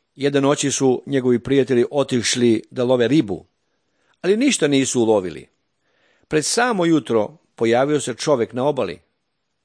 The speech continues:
Rekao im je gde da zabace svoje mreže da bi ulovili mnogo riba. Onda su prijatelji shvatili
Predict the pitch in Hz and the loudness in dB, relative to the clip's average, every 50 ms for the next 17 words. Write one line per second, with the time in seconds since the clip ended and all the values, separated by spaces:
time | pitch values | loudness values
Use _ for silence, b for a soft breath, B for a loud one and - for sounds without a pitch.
0 | _ _ _ _ _ _ - 117 143 180 170 - 170 165 165 160 156 151 143 139 | _ _ _ _ _ _ -6 -2 -2 -2 2 2 0 0 2 0 0 0 0 0
1 | 131 - _ _ _ _ _ _ 127 117 131 120 202 247 254 196 160 143 139 131 | -2 -6 _ _ _ _ _ _ -14 -14 -2 2 2 2 4 2 0 0 0 2
2 | 120 147 143 - - 127 - - 131 117 113 107 117 131 143 143 135 135 123 113 | 2 2 0 0 -2 -10 -6 0 2 2 2 2 2 0 0 0 0 -2 -4 -4
3 | _ _ _ _ - - 127 120 131 127 - 151 131 127 131 127 123 120 113 113 | _ _ _ _ -4 -2 0 0 0 -2 0 0 2 4 2 2 2 2 0 0
4 | - - _ - 131 120 123 131 127 120 101 95 85 76 - - - - - _ | -4 -4 _ -10 -6 -4 -2 -2 -2 -2 -2 -6 -10 -12 -16 -18 -20 -20 -20 _
5 | _ _ _ _ _ _ _ _ _ _ _ _ _ _ _ _ _ _ _ _ | _ _ _ _ _ _ _ _ _ _ _ _ _ _ _ _ _ _ _ _
6 | _ _ _ - 208 262 311 277 - - 165 123 - 156 165 160 139 135 127 110 | _ _ _ -2 -2 0 2 0 0 0 -2 -2 0 2 2 2 2 2 -2 -2
7 | 104 - - 120 139 139 - 147 143 139 131 | -2 0 0 0 0 0 0 0 0 0 0